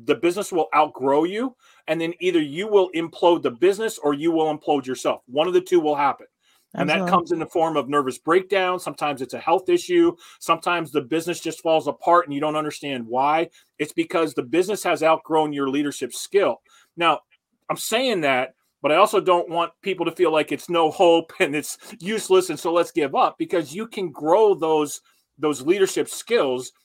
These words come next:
Speaker 1: There's patterns, there's things that you can work on in your own personal life to be able to grow that. And, and again, when you're scaling your business,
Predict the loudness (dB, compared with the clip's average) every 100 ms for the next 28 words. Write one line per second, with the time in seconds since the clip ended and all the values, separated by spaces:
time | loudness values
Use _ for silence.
0 | _ -6 -6 -6 -4 0 0 -2 -2 -4
1 | -4 -6 -6 -6 -6 -6 0 0 0 -4
2 | -4 -4 -4 -2 -2 -2 -4 -2 -2 -4
3 | _ _ 2 2 0 4 4 4 2 0
4 | -4 _ _ -6 -6 -2 -4 -2 0 0
5 | -2 -4 -6 -4 0 0 0 -4 0 0
6 | 0 -8 -8